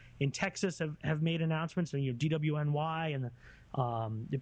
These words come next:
the folks in, in, um, L A have always given us the updates on what's going on. If you've got a fan group, we're more than happy to, to make mention of an, an event or your group in general, your website, to garner some attention. Uh,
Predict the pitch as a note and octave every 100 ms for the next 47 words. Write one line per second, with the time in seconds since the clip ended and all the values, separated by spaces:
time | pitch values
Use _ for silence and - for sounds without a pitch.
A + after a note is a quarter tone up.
0 | - D3+ D3+ D3+ - C#3 C3+ - C#3 C3
1 | B2+ A#2+ A#2 - D#3 D3+ D#3 D#3+ C#3+ B2+
2 | C3 D#3+ D#3 C#3+ - - - - - -
3 | D3+ E3 D#3+ D#3 - D3 D3+ E3 D#3 -
4 | C3+ C#3+ - D3+ D3 D3 C#3+ - - -
5 | F#3 A#3 C#4+ C4+ - B3+ C4+ G3 F3 D3+
6 | - - - - - D3+ E3 G3+ A#3 G#3+
7 | G#3 G3+ G3+ F#3 E3 - E3 E3+ F#3 F#3
8 | F#3+ - F#3 D3+ C#3+ D#3+ C#3 C3 C3 C3+
9 | F3+ F#3 D3 C#3 D#3 D3 E3 D3+ D#3+ F3
10 | E3+ D3+ C#3 D#3 F#3 D#3 C3+ C3+ D#3+ -
11 | F3 F#3 - - - - - D3+ C3 E3+
12 | F3+ F3 F3+ D#3+ - F#3 F#3 G#3 G3+ -
13 | D3+ C3+